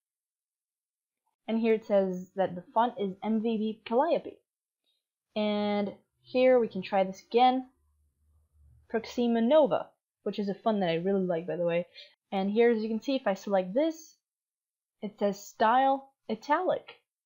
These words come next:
So there you go. This is how you can identify any font, even those that you usually have to pay for, such as Proxima Nova.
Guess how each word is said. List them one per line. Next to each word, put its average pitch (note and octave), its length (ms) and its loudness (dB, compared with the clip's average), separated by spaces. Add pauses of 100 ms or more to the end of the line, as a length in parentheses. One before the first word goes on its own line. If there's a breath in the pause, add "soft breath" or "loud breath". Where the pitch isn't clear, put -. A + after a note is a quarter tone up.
So A#3+ 540 2 (480)
there B3 160 4
you C4+ 120 0
go. B3+ 300 4 (100)
This A#3 140 2
is A3+ 100 -4
how A#3+ 140 2
you A#3 160 0
can A3 200 -2
identify A3+ 680 2
any B3+ 280 0 (100)
font, C#4 280 0 (540)
even B3+ 260 4
those B3+ 220 8
that A#3+ 80 4
you A3+ 520 0
usually A#3+ 440 2
have G#3 220 -2
to - 100 -12 (120)
pay A#3+ 280 0
for, D4+ 260 4 (140)
such - 340 -6
as G3 300 4
Proxima G#3+ 500 -2
Nova. A3+ 480 2